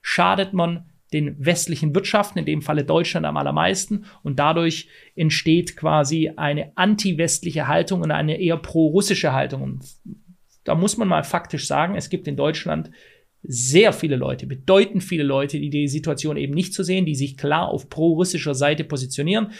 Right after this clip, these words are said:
die Putin nicht als, äh, Reinkarnation Satans sehen. Das ist ja, glaub ich, der,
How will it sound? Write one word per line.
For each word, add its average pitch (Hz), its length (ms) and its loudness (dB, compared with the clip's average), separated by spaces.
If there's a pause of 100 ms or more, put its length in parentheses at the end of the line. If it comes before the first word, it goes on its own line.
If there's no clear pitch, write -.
(260)
die 135 320 0
Putin 160 460 0
nicht 190 260 0
als, 175 400 2
äh, 160 300 0
Reinkarnation 170 720 0
Satans 165 480 0
sehen. 175 360 -2
Das - 320 -18
ist 139 160 -6
ja, - 80 -8
glaub 143 200 0
ich, 131 80 -6
der, 131 220 -2